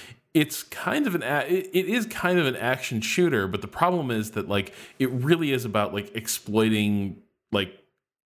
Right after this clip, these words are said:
exploiting the layout of these cyberpunk cities. Like, it really is more of a tactically minded game, uh, than it is a shooter,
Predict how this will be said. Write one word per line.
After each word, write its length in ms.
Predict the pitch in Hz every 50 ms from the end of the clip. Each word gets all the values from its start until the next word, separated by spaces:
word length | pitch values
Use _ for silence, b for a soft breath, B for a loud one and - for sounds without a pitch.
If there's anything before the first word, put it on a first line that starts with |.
| _ -
exploiting 520 | - - - - 127 127 123 123 120 110
the 60 | 98 87
layout 500 | - 95 101 101 101 95 92 92 92 - -
of 180 | 95 95 87 85
these 520 | 95 95 95 95 92 90 - - - - -
cyberpunk 680 | - - - 101 95 87 98 92 - - 90 87 90 -
cities. 600 | - - 104 101 92 64 - - - - - -
Like, 160 | 95 92 92
it 60 | 104
really 400 | 90 101 104 110 107 110 104 101
is 180 | 98 95 92 -
more 220 | 95 95 92 92
of 100 | 90 85
a 280 | 90 87 90 90 87 B B B B B B B B _
tactically 540 | - - - 92 92 101 - 107 98 107 98
minded 440 | 92 90 87 90 92 92 92 87 85
game, 460 | 90 90 87 87 87 87 85 85 87 - _ -
uh, 200 | 90 87 90 87
than 180 | 87 92 87
it 120 | 87 85 87
is 160 | 87 87 87
a 40 | 85
shooter, 560 | - - 170 175 170 135 104 98 98 -